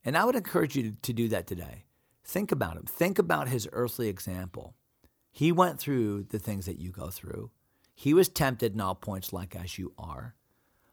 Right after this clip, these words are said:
Uh, he was mocked. He was misunderstood. Uh, he was maligned. He went without having. He went without. He suffered deprivation.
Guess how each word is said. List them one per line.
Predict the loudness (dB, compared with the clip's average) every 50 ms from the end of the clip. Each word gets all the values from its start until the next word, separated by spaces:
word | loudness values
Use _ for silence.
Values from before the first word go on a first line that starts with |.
| _ _
Uh, | 0 2 4 4 2 0
he | -4 -6 -2 2 4 4 4 4
was | 4 6 8 8 8 8 6 2 0 0
mocked. | 2 4 4 4 4 2 0 -2 -6 -4
He | 0 2 4 4
was | 4 4 4
misunderstood. | 2 0 0 0 0 -2 -4 -6 -8 -8 -6 -4 -4 -4 -4 -4 -6 -8 -10 -16 _ _ _ _ _ _ _ _ _ _ -6
Uh, | -2 -2 0 -2
he | 0 2 4 6 6
was | 6 6 6
maligned. | 4 4 4 4 2 0 0 0 -2 -2 -4 -4 -6 -10 -14 _ _ _ _ _ _ _ _ _ _ _ _ _
He | 0 2 4 8
went | 8 8 8 6 4
without | 2 2 4 4 4 4 4 4 2 0 _ _ _ _ _ _ _ _ _ _
having. | 0 4 4 4 4 4 0 -4 -4 -4 -6 -8 -10 -12 _ _ _ _
He | -4 -2 2
went | 4 4 4 4
without. | 2 0 -2 -4 -6 -4 -4 -4 -4 -4 -6 _ _ _ _ _ _ _ _ _ _ _ _ _ _ _
He | -2 0 2 4
suffered | 4 4 4 4 2 0 0 0
deprivation. | 0 -2 -2 -2 -4 -4 -2 -4 -4 -4 -4 -6 -8 -8